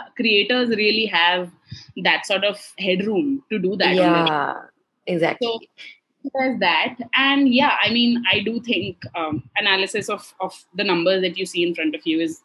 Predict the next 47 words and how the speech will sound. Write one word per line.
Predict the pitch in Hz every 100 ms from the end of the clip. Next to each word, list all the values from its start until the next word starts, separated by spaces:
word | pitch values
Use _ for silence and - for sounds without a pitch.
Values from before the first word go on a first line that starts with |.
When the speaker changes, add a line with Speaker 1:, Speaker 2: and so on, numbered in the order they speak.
| -
Speaker 1:
really, | 196 247 240 208
really | 185 170
crucial, | 165 160 147 160 139 135
and, | 147 135
you | 156
know, | 143 127 _ _ 196
Speaker 2:
Mm. | 185
Speaker 1:
just | 180 170
keeping | 220 226 214
up | 208
with | 190
the | 180
trends, | 175 170 165
I | 151
think. | 156 151 - _ _ - -
And | 277 285
also, | 302 359
Speaker 2:
Yeah. | 349
Speaker 1:
yes, | 285 196
because | 240 - 262
I | 277 262
said | 247 214
that | 214 214
you |
need | 208 202 202
to |
find | 202 180 185
your | 175
voice. | 160 190 392 - - _
So | - 214 196
Speaker 2:
Yeah. | 214 196 180
Speaker 1:
be, | 190 - _ _ _ - 247 - _ _ -
have | - 208 254
opinions | 302 330 320 392 381
and | 269
state | 254 - 208 - -
them | 311 466 -
and | 247 233
kind | 220 220
of | 226 220 - _ - - _ 214
evolve | 208 208 214 254 220
them | 254 254
over | 247
time | 247 208 233 262
with | 247 220
the | 233 240 226 - _ 185
added, | 190 202 226 196